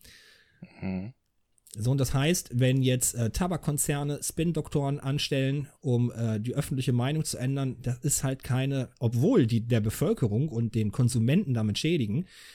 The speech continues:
Speaker 2: ist das kein, keine Verschwörungserzählung.
Speaker 1: Nee.
Speaker 2: Äh, ob-, wo man quasi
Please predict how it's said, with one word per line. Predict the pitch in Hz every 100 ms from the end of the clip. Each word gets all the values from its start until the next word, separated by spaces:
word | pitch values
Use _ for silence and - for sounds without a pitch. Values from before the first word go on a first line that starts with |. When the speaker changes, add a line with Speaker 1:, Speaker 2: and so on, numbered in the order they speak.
| - _
Speaker 2:
ist | 135 147 -
das | 135 - - _ - - 53 - 76 -
kein, | - 143 147 143
keine | - 143 135
Verschwörungserzählung. | - - 147 185 117 - 113 - 117 113 220 - - _ _ _ _ _ _ _ _ _ _ _ - - -
Speaker 1:
Nee. | 110
Speaker 2:
Äh, | 131 131
ob-, | 131 135 - -
wo | 123 151
man | 151 113 120 120 120 127
quasi | - 139 135